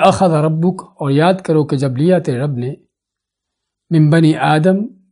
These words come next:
بنی آدم سے، آدم کے اولاد سے، مِن ظُهُورِهِمْ ان کی پشتوں سے،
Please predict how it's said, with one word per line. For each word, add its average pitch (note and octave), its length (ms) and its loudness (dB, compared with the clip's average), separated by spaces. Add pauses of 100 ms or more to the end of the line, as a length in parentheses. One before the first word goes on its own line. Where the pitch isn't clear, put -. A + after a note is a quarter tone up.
(120)
بنی C3+ 240 -2
آدم C#3 320 0
سے، G3 240 -2
آدم C3+ 300 -4
کے C3 160 -8
اولاد C3+ 360 -2
سے، F#3+ 260 -2
مِن C3+ 260 -2
ظُهُورِهِمْ D#3 580 2
ان C#3+ 80 -4
کی C#3 140 -6
پشتوں F#3+ 380 -4
سے، F#3+ 260 -2